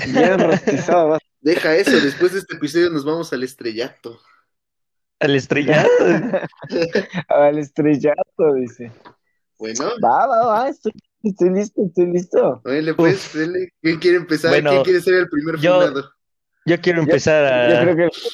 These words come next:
Speaker 3: Uh.
Speaker 2: a ser
Speaker 1: Ok.
Speaker 2: fundado. Me arriesgo.
Speaker 1: Sacrificado.
Speaker 3: Ok.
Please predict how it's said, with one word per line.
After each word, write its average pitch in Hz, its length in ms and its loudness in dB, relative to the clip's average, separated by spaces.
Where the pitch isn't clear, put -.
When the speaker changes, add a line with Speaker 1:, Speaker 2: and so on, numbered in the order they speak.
Speaker 3:
Uh. 175 320 -4
Speaker 2:
a 139 80 0
ser 151 160 2
Speaker 1:
Ok. 147 80 2
Speaker 2:
fundado. 139 680 0
Me 131 100 0
arriesgo. 143 500 2
Speaker 1:
Sacrificado. 151 880 -2
Speaker 3:
Ok. 113 100 -14